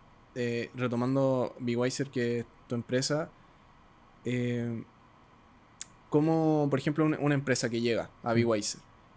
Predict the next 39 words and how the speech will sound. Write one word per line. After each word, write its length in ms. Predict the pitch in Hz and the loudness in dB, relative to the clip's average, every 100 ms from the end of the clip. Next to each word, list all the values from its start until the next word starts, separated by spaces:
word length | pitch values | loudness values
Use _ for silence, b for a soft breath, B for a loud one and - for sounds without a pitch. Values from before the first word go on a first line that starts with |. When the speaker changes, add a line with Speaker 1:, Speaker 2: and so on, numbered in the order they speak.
| - | -18
Speaker 1:
¿Qué, 80 | - - | -10 2
qué 80 | 147 | 4
es 60 | |
lo 120 | 165 | 6
que, 380 | 160 151 110 - - | 6 4 2 -6 -2
qué 400 | 147 156 160 165 | 2 4 4 2
específicamente 680 | 156 143 143 147 147 143 156 | 0 0 2 2 2 2 2
es 40 | |
lo 100 | 147 | 2
que 100 | 135 | 2
le 80 | 123 | 0
ayudan? 540 | 110 127 147 147 151 165 - - - | 0 2 2 0 -4 -8 -20 -10 -2
Speaker 2:
Mm. 80 | |
Speaker 1:
¿Qué 80 | 117 | 2
es 60 | 147 | 4
lo 100 | 151 | 4
que 100 | 135 | 4
hacen? 280 | 135 131 123 | 2 0 -4
Como, 460 | 120 120 113 113 b b - - - | -4 -4 -6 -8 b b -20 -20 -6
eh, 420 | 113 117 113 113 | -2 -2 -2 -2
estaba 300 | 113 135 131 | -2 2 2
viendo 220 | 135 139 | 2 0
en 40 | 135 | 0
tu 80 | 131 | -2
página 260 | 135 135 | -2 0
web 160 | 131 147 | 0 -2
que 100 | 139 | -4
son 200 | 143 135 | -2 0
varios 220 | 127 151 | 0 0
procesos, 500 | - 151 156 143 135 | -4 -6 -4 -6 -8
son 200 | - 135 | -6 -8
como 500 | 135 131 123 117 110 - | -6 -6 -6 -8 -10 -6
cuatro 260 | 131 139 139 | -2 0 0
o 20 | |
cinco, 480 | - 135 156 139 - - - - - - - | -2 -2 -2 -6 -6 -14 -20 -20 -20 -20 -6
pero 880 | 131 127 120 123 127 123 123 123 120 | 0 2 6 6 6 4 4 2 -2
Speaker 2:
Sí. 80 | - - - | -10 -20 -8
Speaker 1:
¿qué 120 | - 156 | 2 2
específicamente 1300 | 156 165 160 160 156 151 151 156 147 147 143 143 | 4 0 2 2 2 0 0 4 4 4 2 -2